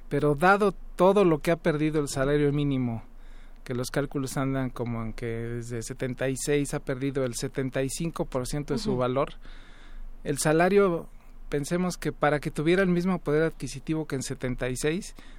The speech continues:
Speaker 1: tendría que ser actualmente de trescientos veinte pesos diarios. Entonces, llevarlo de ochenta a noventa, pues,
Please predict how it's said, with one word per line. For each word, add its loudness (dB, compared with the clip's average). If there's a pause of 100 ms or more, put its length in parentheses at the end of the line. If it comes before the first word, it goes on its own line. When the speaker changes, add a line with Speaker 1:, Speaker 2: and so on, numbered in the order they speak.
(140)
Speaker 1:
tendría 2
que -2
ser 0
actualmente 0
de -2
trescientos 0
veinte 2
pesos -6
diarios. -6 (640)
Entonces, -2
llevarlo 4
de 6
ochenta 0
a 2
noventa, 0 (200)
pues, -8